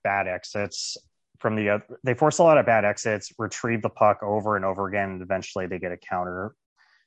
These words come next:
they get a counterattack. And, uh, that's how they burned Boston a couple of times, especially, I think, uh,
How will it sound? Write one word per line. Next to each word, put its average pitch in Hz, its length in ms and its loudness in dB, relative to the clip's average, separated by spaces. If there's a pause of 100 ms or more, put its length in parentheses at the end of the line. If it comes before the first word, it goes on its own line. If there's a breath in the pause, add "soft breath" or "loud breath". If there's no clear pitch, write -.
(100)
they 101 80 -4
get 92 160 -4
a 92 60 -4
counterattack. 92 800 -6 (800)
And, 98 360 0
uh, 98 220 6
that's 110 280 2
how 127 100 2
they 104 120 0
burned 95 340 -6
Boston 92 480 -2
a 85 40 -10
couple 101 300 -2
of 104 80 -2
times, 107 460 0
especially, 110 640 -2
I 95 60 0
think, 139 200 -2
uh, 110 160 2